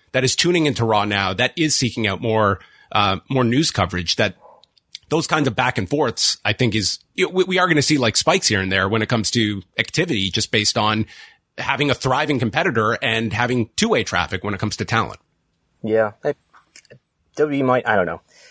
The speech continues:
Speaker 2: If they were being honest, W W E might ar-, might argue that the competition, you know, competition, uh, motivates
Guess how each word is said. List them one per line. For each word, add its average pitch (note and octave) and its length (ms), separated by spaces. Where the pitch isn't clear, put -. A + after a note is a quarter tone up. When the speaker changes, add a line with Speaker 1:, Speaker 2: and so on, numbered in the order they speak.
Speaker 2:
If A2 100
they C3 120
were B2 60
being A2 180
honest, A#2+ 220
W A2 140
W A2+ 60
E G#2 40
might G2+ 120
ar-, F#2 200
might G#2 180
argue F#2+ 280
that E2+ 160
the - 60
competition, - 680
you F#2 80
know, F2 80
competition, F2 880
uh, E2 240
motivates F2 640